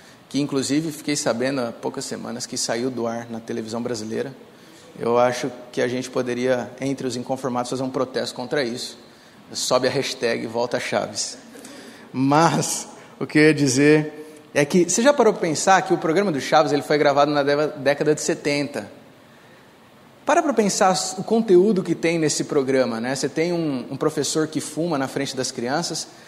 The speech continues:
você tem um pai que bate em todo mundo, você tem as crianças batendo uma no outro e, e, e bulinando o outro. Talvez se fosse gravado hoje em dia, esse programa seria completamente diferente, ou talvez nem seria possível gravar um programa desse,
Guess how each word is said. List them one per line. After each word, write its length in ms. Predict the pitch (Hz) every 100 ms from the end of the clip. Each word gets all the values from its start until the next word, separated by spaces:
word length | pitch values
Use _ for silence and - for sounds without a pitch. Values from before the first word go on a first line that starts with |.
| - -
você 140 | 131
tem 180 | 151 156
um 140 | 143
pai 300 | 139 139 151
que 120 | -
bate 380 | 123 123 139 -
em 40 | 131
todo 220 | 139 127
mundo, 300 | 123 151 151
você 120 | 143
tem 140 | 147
as 120 | 147 -
crianças 300 | 143 147 143
batendo 300 | 131 151 147
uma 140 | 147
no 120 | 135
outro 320 | 127 151 156
e, 160 | 147 139
e, 260 | 139 139 135
e 40 |
bulinando 680 | 123 147 165 143 143 180 143
o 20 |
outro. 260 | 135 170 - - - -
Talvez 320 | 165 151 202
se 120 | 208
fosse 280 | 196 208 208
gravado 520 | 185 180 160 175 175
hoje 180 | 180 156
em 100 | 156
dia, 480 | 123 147 220 127 117 - - - - - -
esse 240 | 139 - 180
programa 480 | 180 151 165 190
seria 320 | - 175 180 185
completamente 600 | 175 170 175 185 180 180
diferente, 360 | 165 165 190
ou 60 | 190
talvez 320 | 175 185 165
nem 200 | 175 208
seria 300 | 226 202 214
possível 580 | 214 226 - 208 226 180
gravar 380 | 151 143 131 160
um 80 |
programa 400 | 147 147 147 151
desse, 260 | 135 143